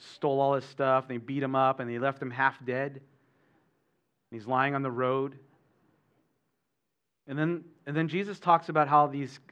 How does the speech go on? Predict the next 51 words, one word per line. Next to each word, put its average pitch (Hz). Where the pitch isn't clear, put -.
other 147
guys 143
came 131
and 120
passed -
him, 127
and 123
when 123
they 123
saw 147
him, 127
they 139
actually 165
went 165
to 160
the 151
other, 151
they, 156
they 165
were 165
on 202
the 185
same 170
side 156
of 139
the 139
street, 156
and 135
it -
says, 135
"And 143
they 135
walked 147
the 151
other 139
way." 113
Do 156
you 170
remember 202
who, 202
who 202
were 208
the 185
guys 165
who 156
passed 156
this 156
poor 156
dude 147
who 151
got 139